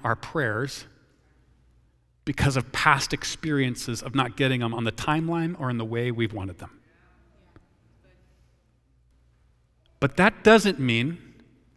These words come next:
that we get to say to God, when he asks, "What is it that you want?" as you're trying to lean in on my mission,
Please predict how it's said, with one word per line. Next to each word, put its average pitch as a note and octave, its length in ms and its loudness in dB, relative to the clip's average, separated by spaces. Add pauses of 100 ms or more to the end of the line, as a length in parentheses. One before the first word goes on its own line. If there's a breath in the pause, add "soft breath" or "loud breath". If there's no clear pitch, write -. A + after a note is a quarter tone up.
(360)
that C#3+ 120 -2
we D#3 160 4
get G#3 200 0
to G3+ 100 0
say - 220 2
to D3 80 4
God, B2 500 4 (640 soft breath)
when C#3+ 100 4
he G3 260 2
asks, - 480 6
"What D#3+ 200 4
is F#3 160 4
it F#3 100 0
that D3 140 -2
you C#3+ 100 0
want?" C#3 560 2
as C#3 140 0
you're C#3+ 100 2
trying D#3 300 2
to C#3 100 0
lean D#3+ 300 4
in D#3+ 320 4 (240 loud breath)
on C3+ 160 0
my C#3+ 180 4
mission, C#3 540 -2